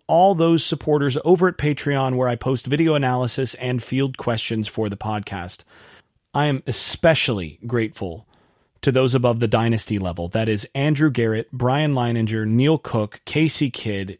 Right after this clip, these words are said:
Chris Chartrand, Dave Blair, Hector Cartagena, Jack Horton, Jimmy Van, Jonathan Kennedy, Keith Cheney, Lee Caswell,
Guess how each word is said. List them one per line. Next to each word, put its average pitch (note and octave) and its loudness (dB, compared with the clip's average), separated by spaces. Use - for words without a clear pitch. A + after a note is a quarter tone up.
Chris E3+ 0
Chartrand, A2+ -2
Dave C#3 2
Blair, G2+ -4
Hector E3+ 2
Cartagena, G2+ -4
Jack D3+ 4
Horton, C#3+ 0
Jimmy D3 2
Van, G#2+ -4
Jonathan C#3+ 0
Kennedy, A2+ -2
Keith F3+ -2
Cheney, G#2+ -2
Lee D#3 4
Caswell, A#2 -2